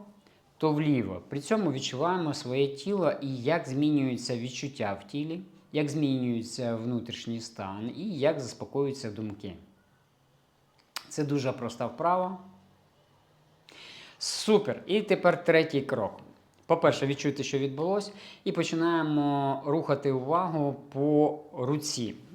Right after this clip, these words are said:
Ми від плеча рухаємо по зовнішній стороні увагу, начебто малюємо олівцем по своєму, по своїй руці. Потім внутрішньо малюємо,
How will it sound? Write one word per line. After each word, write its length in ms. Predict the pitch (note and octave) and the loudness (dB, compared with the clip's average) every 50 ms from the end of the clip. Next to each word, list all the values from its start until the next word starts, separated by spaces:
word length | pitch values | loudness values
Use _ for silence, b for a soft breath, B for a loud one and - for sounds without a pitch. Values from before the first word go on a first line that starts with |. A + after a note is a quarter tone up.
| - | -6
Ми 420 | - B2+ D3 E3 E3+ D#3+ C#3+ C3 A#2+ | 0 6 8 10 10 10 8 6 4
від 300 | A#2 C#3+ D3 C#3 D3 - | 4 4 4 2 2 2
плеча 480 | C#3 B2+ C3 B2+ - - C3 C3+ D3 | 4 4 4 4 6 6 8 10 10
рухаємо 600 | D3+ D#3+ D3+ - D3+ C#3+ C3+ C3 C3 B2+ C3 B2 | 10 8 6 4 4 4 4 4 2 2 0 0
по 160 | A2+ A#2 D3 C#3 | 0 2 2 2
зовнішній 520 | B2+ C#3 C3+ B2 B2 A#2+ A#2 - B2+ B2 | 4 4 4 4 2 0 0 -2 -4 -4
стороні 480 | A2+ - - C3 C3 C3 C3 B2+ B2 B2 | -4 -4 -2 -2 0 0 0 2 2 0
увагу, 640 | A#2+ A#2 G#2+ G#2+ A2 G#2+ A2 A#2 A#2 A#2+ D#3+ E3+ | 0 0 0 0 2 4 4 4 2 2 2 2
начебто 480 | E3+ D#3+ D#3+ D#3+ - - - - D3+ C#3+ | 4 6 4 4 4 0 0 4 4 6
малюємо 720 | C#3+ C#3 C#3 C#3+ D3+ D#3+ D3+ D3 C#3+ C#3 C#3 C3+ C3+ C3+ B B B B B - | 6 6 6 6 8 6 6 6 6 8 8 8 6 6 B B B B B 4
олівцем 640 | C3+ C3+ C3+ C#3 C3+ C#3 - - D#3 D3+ D#3 D#3+ D3+ | 6 8 8 8 6 6 4 4 6 6 6 4 2
по 220 | D#3 - C3 C3+ | 0 0 0 0
своєму, 460 | C3+ - B2+ C3 B2+ B2+ B2+ B2+ B2+ B2+ - - - - | 0 0 0 2 2 4 2 2 0 -2 -4 -10 -8 0
по 120 | - C#3 | 2 2
своїй 320 | C3+ - C#3 C3+ B2+ B2 A#2 | 4 4 4 4 4 4 2
руці. 320 | A2+ A2+ - - G2+ - B B B B B B _ | 0 -4 -6 -8 -10 -10 B B B B B B _
Потім 420 | - E3+ E3+ D#3+ D#3+ D#3 C3+ C3 | 8 8 8 8 8 6 4 6
внутрішньо 600 | C3+ D#3 F3+ F#3+ F#3 F3+ D#3 - - D#3 D3 D3 | 4 4 4 4 2 0 -2 0 2 4 4 6
малюємо, 840 | C#3+ C#3+ C#3 D3 D#3+ D#3+ D3+ D3 C#3+ C#3+ C#3 C#3 C3+ C3+ C3 B2 - | 6 6 6 6 6 6 6 6 4 4 4 4 4 4 2 2 -2